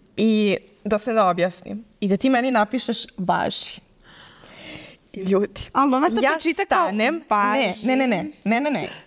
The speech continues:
Speaker 1: Ja
Speaker 2: Ne,
Speaker 1: to,
Speaker 2: ne.
Speaker 1: ja važi, gledam kao, „aha.”
Speaker 2: Pa
Speaker 1: Da
Speaker 2: to
Speaker 1: li
Speaker 2: ti
Speaker 1: je ovo
Speaker 2: kažem.
Speaker 1: sad dobro važi,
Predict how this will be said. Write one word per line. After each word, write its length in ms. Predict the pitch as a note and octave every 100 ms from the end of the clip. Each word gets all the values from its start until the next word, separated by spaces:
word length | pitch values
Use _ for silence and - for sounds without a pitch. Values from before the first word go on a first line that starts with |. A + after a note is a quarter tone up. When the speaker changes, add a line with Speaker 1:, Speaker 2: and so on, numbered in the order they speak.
| _
Speaker 1:
Ja 180 | A#3 A#3+
Speaker 2:
Ne, 100 | -
Speaker 1:
to, 100 | E4+
Speaker 2:
ne. 100 | G#3+ -
Speaker 1:
ja 180 | G#3+ C4
važi, 640 | A3+ F3+ E3 F3+ A3+ D4 G#4+ _
gledam 380 | G#3 G#3 A3+ C#4+
kao, 440 | D4 D4 C#4+ A3 G3+
„aha.” 380 | A#3 A3+ C4+ D#4+ - _ _ - - - _ _ - - - - - -
Speaker 2:
Pa 80 |
Speaker 1:
Da 60 | A#3+
Speaker 2:
to 60 | A#3
Speaker 1:
li 60 |
Speaker 2:
ti 40 | E4
Speaker 1:
je 60 |
ovo 60 | F#4
Speaker 2:
kažem. 180 | F#4 E4
Speaker 1:
sad 360 | G4+ F4 A3+ - _ _ -
dobro 440 | F#3 E3+ C#3+ C#3+
važi, 460 | D3+ E3+ G#3 A#3+